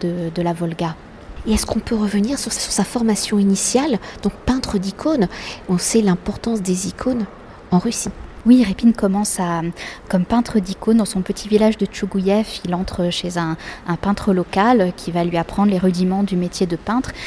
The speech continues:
Speaker 1: Et ensuite, il va réaliser un certain nombre, euh, d'autres, euh, icônes pour les, les, les petites, euh, églises des villages, euh, environnants.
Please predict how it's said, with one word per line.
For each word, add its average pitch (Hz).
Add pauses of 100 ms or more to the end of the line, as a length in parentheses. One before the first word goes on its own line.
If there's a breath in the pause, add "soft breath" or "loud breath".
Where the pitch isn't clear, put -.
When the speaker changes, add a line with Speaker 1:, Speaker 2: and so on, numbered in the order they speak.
(160 loud breath)
Speaker 1:
Et 196
ensuite, 185
il 185
va 180
réaliser 180
un 220
certain -
nombre, 190 (360 loud breath)
euh, 165
d'autres, 202 (140)
euh, 156
icônes 220
pour 214
les, 170
les, 165
les 170
petites, -
euh, 165
églises 190
des 175
villages, 190
euh, 170
environnants. 180